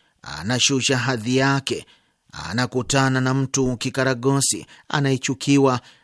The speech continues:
na ambaye katika miezi ya hivi karibuni amejaribu kueneza chuki na vitendo vya kuchochea ghasia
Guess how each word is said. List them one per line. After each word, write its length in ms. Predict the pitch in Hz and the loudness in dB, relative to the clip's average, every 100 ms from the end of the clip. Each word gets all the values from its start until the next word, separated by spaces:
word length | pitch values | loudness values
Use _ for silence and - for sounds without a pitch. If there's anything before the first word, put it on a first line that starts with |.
| - | -18
na 180 | 69 71 | -14 -12
ambaye 340 | 85 131 131 | -4 -2 0
katika 320 | 135 123 131 | 0 0 0
miezi 460 | 127 131 135 131 131 | 0 2 4 4 2
ya 80 | 131 | 2
hivi 340 | 127 135 135 | 0 0 -2
karibuni 720 | - 143 139 143 147 110 85 - - _ | -2 0 2 4 4 2 -4 -16 -20 _
amejaribu 840 | - 65 87 123 123 127 135 131 127 | -16 -10 -4 -2 0 2 2 2 -2
kueneza 560 | 135 131 135 139 127 | 0 2 2 2 0
chuki 420 | 127 - 147 131 143 | -4 -2 -2 -2 -4
na 100 | 135 | -2
vitendo 680 | 127 127 - 143 143 139 | -4 -4 0 2 2 2
vya 120 | 131 131 | 0 -2
kuchochea 460 | 131 131 127 127 | -2 -6 -2 -4
ghasia 520 | 117 131 127 - 123 | 0 0 0 -2 -4